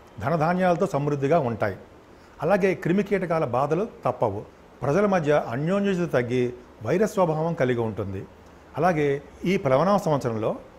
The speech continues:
డిసెంబర్ ఐదు నుంచి మనకి కాలసర్ప దోషం రాబోతోంది.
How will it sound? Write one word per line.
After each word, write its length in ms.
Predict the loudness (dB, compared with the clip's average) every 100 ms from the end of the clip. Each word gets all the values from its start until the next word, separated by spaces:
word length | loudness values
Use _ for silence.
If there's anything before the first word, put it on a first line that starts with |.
| -8
డిసెంబర్ 420 | -4 0 2 2
ఐదు 240 | 2 0 0
నుంచి 400 | -2 -4 -6 -6 -14 -6
మనకి 180 | -2 0
కాలసర్ప 460 | 0 -2 -2 -4 0
దోషం 340 | 0 0 0
రాబోతోంది. 580 | 2 2 0 0 -6